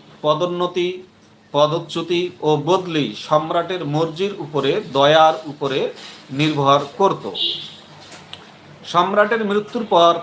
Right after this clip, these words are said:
তার পুত্র বা তদীয় পুত্র লাভ করত সিংহাসন।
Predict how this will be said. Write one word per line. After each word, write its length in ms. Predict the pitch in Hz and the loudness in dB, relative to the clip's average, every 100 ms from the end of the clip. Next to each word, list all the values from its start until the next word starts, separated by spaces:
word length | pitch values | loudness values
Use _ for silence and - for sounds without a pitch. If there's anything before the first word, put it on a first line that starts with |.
| - | 2
তার 160 | 165 165 - | 2 2 -4
পুত্র 460 | 220 - 196 165 | -8 -2 4 4
বা 180 | 160 151 175 | 4 2 0
তদীয় 360 | 175 196 247 | -2 0 -2
পুত্র 420 | 214 208 - 175 | 0 -2 -2 -2
লাভ 220 | 160 156 165 - | 4 4 4 0
করত 460 | 175 165 170 151 151 - - - | -6 -4 -2 -2 -2 -10 -18 -10
সিংহাসন। 800 | - 151 143 170 190 - 202 | -4 -2 2 2 2 -2 -2